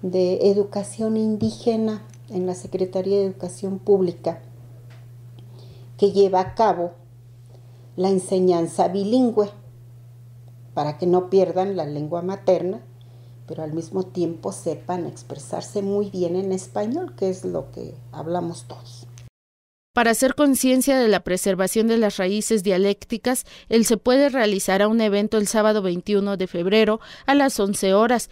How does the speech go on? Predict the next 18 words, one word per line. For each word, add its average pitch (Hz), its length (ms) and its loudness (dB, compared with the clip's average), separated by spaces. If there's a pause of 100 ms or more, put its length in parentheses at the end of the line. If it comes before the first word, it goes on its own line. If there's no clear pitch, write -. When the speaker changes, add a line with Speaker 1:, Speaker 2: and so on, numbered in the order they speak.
(140)
Speaker 2:
frente 202 360 2
al 190 100 2
Museo 202 400 2
de 196 160 4
Arte 185 300 2
de 196 180 2
Tlaxcala. 196 680 -2 (760)
Speaker 1:
Vamos 294 380 2
a, 185 220 0
a 180 180 -6
tener, 208 560 -2 (1400)
ah, 190 420 4
dos 247 540 0
escuelas 220 720 -2
importantes 202 920 -4
en 180 160 -2
el 175 140 -6
estado. - 580 -10